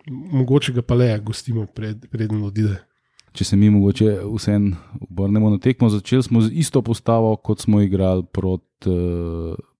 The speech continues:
Speaker 2: proti, eh, Gorici, ne. Zelo zanimivo, glede na to, da smo precej pizdakali, da bomo utrujeni, ne. Ampak očitno je, je ocenil, da je ekipa, ki je v pogonu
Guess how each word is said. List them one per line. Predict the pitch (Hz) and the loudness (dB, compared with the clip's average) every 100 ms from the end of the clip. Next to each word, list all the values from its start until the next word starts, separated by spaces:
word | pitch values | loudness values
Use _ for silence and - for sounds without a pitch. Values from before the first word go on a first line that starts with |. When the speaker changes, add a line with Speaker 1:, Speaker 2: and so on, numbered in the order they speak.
| _ - | _ -6
Speaker 2:
proti, | 82 80 - - | -4 -4 -10 -10
eh, | 85 78 80 | -6 -4 -4
Gorici, | 80 87 85 - | -2 0 0 -2
ne. | 76 95 120 - - - - - | 2 2 0 -10 -20 -20 -20 -6
Zelo | 95 110 | 0 4
zanimivo, | 107 104 104 110 117 | 6 6 6 6 4
glede | 104 | 4
na | 107 | 2
to, | - | 0
da | 104 | -6
smo | 98 101 | -6 -6
precej | - 92 - _ - - 110 107 | -6 -10 -12 _ -12 -8 -8 -10
pizdakali, | _ 107 98 92 92 92 - 92 90 85 - _ _ | _ -4 -4 -4 -4 -4 -4 -2 -2 -4 -8 _ _
da | 87 | -6
bomo | 85 87 90 | -2 -2 -2
utrujeni, | - 101 120 147 139 | 0 2 4 6 4
ne. | 107 113 _ _ _ _ _ _ _ - | 4 0 _ _ _ _ _ _ _ -6
Ampak | 98 92 - | -2 -2 -4
očitno | - 101 - | -6 -2 2
je, | 107 101 | 2 2
je | 98 | 2
ocenil, | 95 92 - 98 101 | 0 0 2 4 2
da | 90 90 | 0 0
je | 95 92 92 | 2 4 2
ekipa, | 90 - 101 92 | 0 -4 -4 -4
ki | - - | -4 -2
je | 92 | 0
v | 90 | 0
pogonu | 82 87 87 87 90 | -2 -4 0 2 2